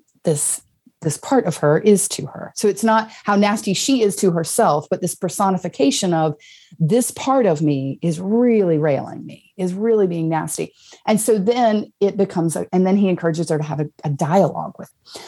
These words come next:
So she writes what Ed says, and then she has to write back. And the beautiful part about this book, which I recommend for anyone that has ever struggled with, with body image issues, eating disorders, or loves someone that does, so pretty much everyone,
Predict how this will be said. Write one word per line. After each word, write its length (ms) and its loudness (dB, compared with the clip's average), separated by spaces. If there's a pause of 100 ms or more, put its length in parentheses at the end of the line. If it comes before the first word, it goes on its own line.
So 200 0
she 180 0
writes 400 0
what 240 2
Ed 180 0
says, 460 0
and 160 0
then 80 -2
she 280 0
has 260 -4
to 80 -2
write 260 -4
back. 200 -12 (380)
And 120 2
the 60 4
beautiful 440 2
part 240 2
about 260 0
this 180 -4
book, 420 0
which 240 0
I 60 2
recommend 420 0
for 100 0
anyone 360 2
that 180 -2
has 180 -6 (140)
ever 240 2
struggled 460 0
with, 360 -2
with 320 -4 (300)
body 340 2
image 240 0
issues, 500 -2
eating 240 2
disorders, 520 -2
or 180 2
loves 300 0
someone 420 0
that 140 -2
does, 280 0
so 160 0
pretty 240 0
much 360 -2 (160)
everyone, 480 0